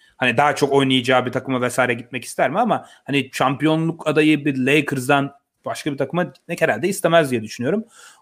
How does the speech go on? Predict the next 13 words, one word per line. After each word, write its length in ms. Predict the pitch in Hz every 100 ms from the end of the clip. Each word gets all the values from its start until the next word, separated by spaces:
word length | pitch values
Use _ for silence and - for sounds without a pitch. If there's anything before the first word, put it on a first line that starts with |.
| -
Onun 280 | 165 175
dışında 280 | 156 - 165
hani 180 | 170 156
Lakers'ın 380 | 156 156 156 165
takas 280 | 160 170 151
hamlesinden 460 | 135 127 135 123
ziyade 540 | 120 127 139 214 202 - 135
buyout 420 | 160 143 127 -
piyasasında, 720 | 127 123 120 123 143 180 - _ _ -
e, 200 | 135 127
aktif 520 | 127 - 135 - - 139
olabileceğini 800 | 135 127 127 120 131 156 170 - _ - 123 -
düşünüyorum. 720 | 139 - 180 180 156 226 -